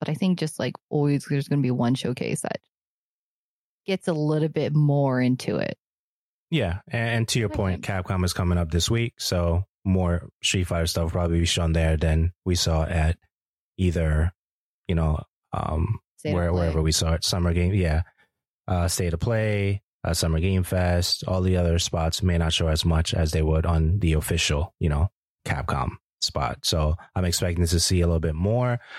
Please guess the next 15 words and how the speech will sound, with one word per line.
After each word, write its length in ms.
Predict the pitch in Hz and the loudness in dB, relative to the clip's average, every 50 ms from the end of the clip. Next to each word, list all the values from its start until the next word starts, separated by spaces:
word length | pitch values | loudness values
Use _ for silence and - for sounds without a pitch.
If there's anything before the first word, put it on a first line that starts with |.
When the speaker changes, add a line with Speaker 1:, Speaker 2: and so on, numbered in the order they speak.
| - - - | -18 -8 -4
Speaker 2:
unless 280 | 92 90 87 85 - - | -2 0 0 0 0 0
they 120 | 90 85 | 0 0
say, 340 | 85 - 92 87 85 85 85 | 0 0 0 0 0 0 0
you 180 | 92 110 95 | 0 0 0
know, 300 | 87 85 82 82 82 85 - _ | 2 2 4 2 2 0 -2 _
you're 120 | - 95 85 | -2 -2 0
not 100 | 87 85 | 2 2
gonna 120 | 85 82 | 2 2
see 180 | 85 - 90 85 | 2 2 2 2
anything 380 | 82 82 82 - 87 82 80 | 2 2 2 2 0 0 2
new 380 | 82 82 85 82 80 78 82 85 - _ _ _ _ _ _ _ _ - | 2 4 4 4 4 2 2 0 -4 _ _ _ _ _ _ _ _ -4
that 160 | 85 82 - | -4 -2 0
you 80 | 90 | 0
haven't 200 | 82 78 78 78 - | 0 0 0 0 0
seen 540 | - - 107 107 95 87 82 85 92 101 | 0 0 0 2 2 2 2 2 2 0